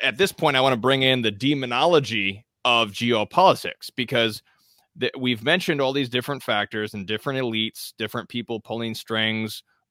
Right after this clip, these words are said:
the ethnic, uh, religious factors, all sorts of different factors. But ultimately, th-, this is being orchestrated by the fallen angels, Satan and the fallen angels. That's the real conspiracy.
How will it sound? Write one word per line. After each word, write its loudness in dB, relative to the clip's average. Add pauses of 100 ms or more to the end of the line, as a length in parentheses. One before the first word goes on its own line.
(420)
the -8
ethnic, -2 (560)
uh, -4
religious -2
factors, -4 (240)
all -2
sorts -4
of -10
different -8
factors. -6
But -6
ultimately, 0 (680)
th-, -6 (400)
this 0
is -2
being 2
orchestrated 2
by 0
the -4
fallen 2
angels, -4 (340)
Satan -2
and -2
the -2
fallen -2
angels. -4
That's 2
the 2
real 4
conspiracy. -8